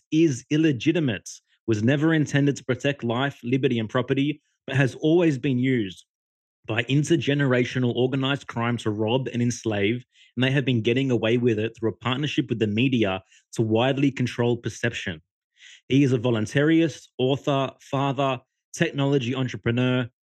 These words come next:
ex-Wall Streeter, cyclist, runner, hot yogi, multidisciplinarian truther,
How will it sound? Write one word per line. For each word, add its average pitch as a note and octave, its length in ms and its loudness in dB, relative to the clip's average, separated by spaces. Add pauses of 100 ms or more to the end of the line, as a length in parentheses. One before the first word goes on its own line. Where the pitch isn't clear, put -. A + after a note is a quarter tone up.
(160)
ex-Wall C#3+ 480 0
Streeter, C3 560 0
cyclist, C#3 640 -4
runner, B2 360 -2
hot C#3+ 240 -2
yogi, C3 360 0
multidisciplinarian B2+ 1120 0
truther, C#3 580 0